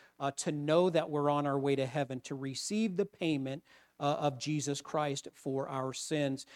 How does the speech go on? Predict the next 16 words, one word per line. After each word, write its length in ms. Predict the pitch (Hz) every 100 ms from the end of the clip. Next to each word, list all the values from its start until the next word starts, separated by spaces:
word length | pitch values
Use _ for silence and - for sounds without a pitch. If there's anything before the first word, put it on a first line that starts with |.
| - -
Verse 240 | 160 156
number 240 | 170 160 151
nine, 460 | 165 165 160 151 - _ _ -
it 100 | 170
says 300 | - 190 143
that 160 | 165 165
if 180 | 160 139
thou 300 | 160 190 208
shalt 500 | - 202 190 226 -
confess 640 | 214 196 - 208 165 -
with 260 | 139 156 -
thy 220 | 170 180
mouth 440 | 190 180 151 147
the 100 | -
Lord 320 | 147 151 165 160
Jesus, 680 | 190 180 135 135 135 -